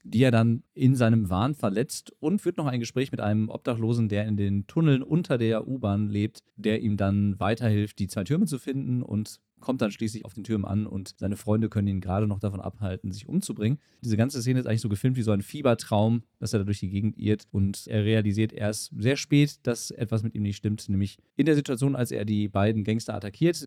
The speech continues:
sieht er das Blut an seinen Händen und ruft zumindest einmal Kate an und informiert sie, wo er ist, um sie dann zu sich zu bitten und ihm zu helfen, sodass sie ihn dann auch wirklich finden können.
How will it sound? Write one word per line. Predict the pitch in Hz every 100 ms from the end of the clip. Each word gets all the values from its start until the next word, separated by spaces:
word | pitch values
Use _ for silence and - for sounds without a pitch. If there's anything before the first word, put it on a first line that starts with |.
| -
sieht | 107 151
er |
das | 113 110
Blut | 147
an | 113
seinen | 113 110
Händen | 113 117 104
und | 98
ruft | 113 -
zumindest | 107 107 123 -
einmal | 101 104
Kate | - 107 113
an | 104 95
und | 107 101
informiert | 107 95 92 101
sie, | 92 90
wo | 101 110
er | 92 92
ist, | - 98 - _
um | 104
sie | 101
dann | 95 90
zu | - 104
sich | 104
zu | - 90
bitten | 101 95 92
und | - 95
ihm | - 92
zu | -
helfen, | 90 98 - 87
sodass | - 90 -
sie |
ihn | 98
dann | 90
auch | 95 98
wirklich | 107 95 -
finden | 98 92
können. | - 82 -